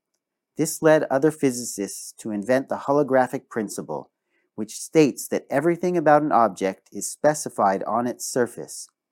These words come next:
You can judge a book by its cover. More than that, if you had perfect knowledge of the cover, you could know what is written in the book.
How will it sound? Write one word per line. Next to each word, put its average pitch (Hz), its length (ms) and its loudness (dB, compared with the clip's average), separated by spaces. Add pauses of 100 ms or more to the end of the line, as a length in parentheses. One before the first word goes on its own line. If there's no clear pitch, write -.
(420)
You 117 160 -4
can 165 400 0
judge 104 280 0
a 107 60 -2
book 120 400 -4
by 104 140 0
its 110 200 -4
cover. 117 420 -2 (540)
More 127 220 2
than 156 200 0
that, 135 420 2
if 107 120 -14
you 117 120 -6
had 113 200 -4
perfect 180 360 0
knowledge 131 400 2
of 117 100 -6
the 120 80 -2
cover, 110 640 2
you 117 160 -6
could 110 180 -10
know 139 220 2
what 123 280 2
is 101 200 -6
written 110 280 -4
in 98 140 -8
the 104 80 -8
book. - 300 -6